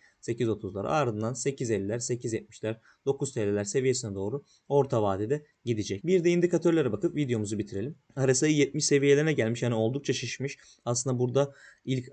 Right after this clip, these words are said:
hamlede büyük ihtimalle birkaç, e, gün içerisinde aşağı yönlü bir miktar hareket edecektir. Bunlar da bizim için alım seviyeleri olabilir. Özellikle R S I'nin elli beş seviyeleri bizim için iyi alım seviyeleri olabilir.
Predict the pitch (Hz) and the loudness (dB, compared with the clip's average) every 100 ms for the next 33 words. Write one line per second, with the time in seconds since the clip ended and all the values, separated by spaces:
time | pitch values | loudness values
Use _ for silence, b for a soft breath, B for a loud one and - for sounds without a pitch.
0 | - _ _ 123 123 120 135 127 127 127 | -20 _ _ 0 2 2 0 0 -2 -4
1 | 120 117 117 117 110 127 120 - 113 110 | -4 0 0 0 -2 -4 -4 -4 0 2
2 | 110 107 104 113 120 110 113 110 127 127 | 2 2 0 0 -2 0 0 0 -2 0
3 | 123 123 127 123 117 117 117 117 - 123 | 0 0 2 2 2 0 0 -2 -2 0
4 | 117 120 117 117 131 127 107 110 110 104 | 0 2 0 0 -2 -4 -6 -2 -2 -2
5 | 107 107 107 - 110 117 120 107 107 104 | -4 -2 -4 -4 -2 -2 0 0 2 0
6 | 101 107 - 107 107 107 127 127 117 110 | 0 -4 -2 0 0 -2 -4 -2 0 0
7 | 110 110 110 123 123 104 107 113 120 - | 0 -2 -2 -2 -2 0 0 0 -2 -2
8 | 101 101 110 131 120 110 107 - - 113 | -4 -2 -2 -2 -4 -6 -6 -8 -6 -2
9 | 107 104 110 101 98 95 92 107 113 160 | 0 -2 -4 -4 -4 -4 -6 -8 -6 -8